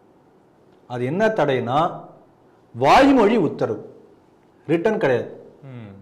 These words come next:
Speaker 1: இப்ப பாருங்க, இந்த சேகர் பாபு வந்து இல்லைன்னு சொல்லி மறுத்திருக்கிறார்.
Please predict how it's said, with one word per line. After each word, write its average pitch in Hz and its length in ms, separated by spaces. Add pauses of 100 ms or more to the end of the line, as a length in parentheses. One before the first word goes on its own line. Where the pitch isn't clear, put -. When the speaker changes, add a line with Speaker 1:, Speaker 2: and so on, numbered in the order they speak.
(1800)
Speaker 1:
இப்ப 160 160
பாருங்க, 190 400
இந்த 190 240
சேகர் 220 360
பாபு 185 300
வந்து 170 260
இல்லைன்னு 185 480
சொல்லி 180 180
மறுத்திருக்கிறார். 151 600